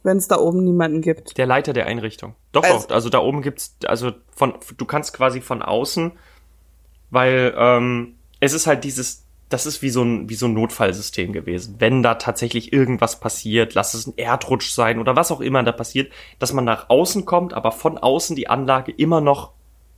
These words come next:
Speaker 2: kontrollieren kann. Dass du gucken kannst, ähm, wie schwer sind die Schäden, können wir da jetzt rein, ist alles stabil, kann man die Türen schließen, ähm, muss man einer
Speaker 1: Okay.
Speaker 2: Rauchentwicklung entgegenwirken oder sowas.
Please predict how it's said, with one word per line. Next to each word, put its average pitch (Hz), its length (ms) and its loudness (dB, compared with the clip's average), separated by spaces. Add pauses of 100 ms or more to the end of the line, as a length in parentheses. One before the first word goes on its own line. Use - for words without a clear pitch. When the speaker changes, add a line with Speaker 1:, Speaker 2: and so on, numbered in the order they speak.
Speaker 2:
kontrollieren 135 580 0
kann. 90 240 -6 (380)
Dass - 160 -6
du 120 60 -8
gucken - 260 -8
kannst, 123 420 -2
ähm, 113 380 2 (560)
wie 139 180 -2
schwer 139 320 4
sind 143 180 -6
die 139 80 -6
Schäden, 120 460 -2
können 127 200 -2
wir 120 80 -2
da 104 120 2
jetzt - 280 -4
rein, 131 300 2
ist - 140 -10
alles - 240 -4
stabil, 135 800 0
kann 127 140 -2
man 120 80 0
die 117 120 -10
Türen 147 300 0
schließen, 120 720 -4
ähm, 110 400 -4
muss 123 240 -4
man 123 100 6
einer 117 140 2
Speaker 1:
Okay. 160 40 4
Speaker 2:
Rauchentwicklung 113 680 0
entgegenwirken 104 760 -4
oder 110 200 -6
sowas. 107 420 -6